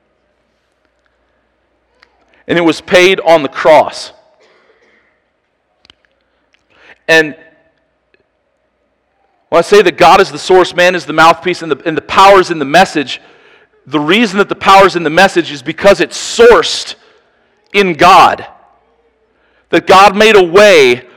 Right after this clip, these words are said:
for us to be made right with him through faith in the death of his son. And when I say the power's in the message, you're like, "Well, isn't the power in God?" Yes, the, the power's ultimately in God,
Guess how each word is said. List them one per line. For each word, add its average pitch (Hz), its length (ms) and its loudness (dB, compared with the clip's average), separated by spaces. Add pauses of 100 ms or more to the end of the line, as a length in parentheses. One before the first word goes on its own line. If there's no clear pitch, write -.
for 185 160 0
us 180 160 0
to 175 80 -14
be 185 160 -6
made 190 240 0
right 190 360 2
with 180 200 -4
him 101 300 -6 (720)
through 180 160 -8
faith 190 440 0
in 156 120 -6
the 147 80 -2
death 175 380 0
of 165 140 0
his 143 140 -4
son. 135 420 -2
And - 2250 -20
when 190 60 -2
I 170 60 0
say 226 180 0
the 226 80 0
power's 208 420 2
in 175 80 -6
the 165 60 -8
message, 175 380 -2
you're 151 120 0
like, 143 80 -6
"Well, 170 100 -2
isn't 170 160 -8
the 160 60 -8
power 165 280 0
in 160 60 -4
God?" 160 160 0
Yes, 175 180 0
the, 170 80 -10
the 160 240 -6
power's 175 300 0
ultimately 170 440 -4
in 151 40 -12
God, 165 320 2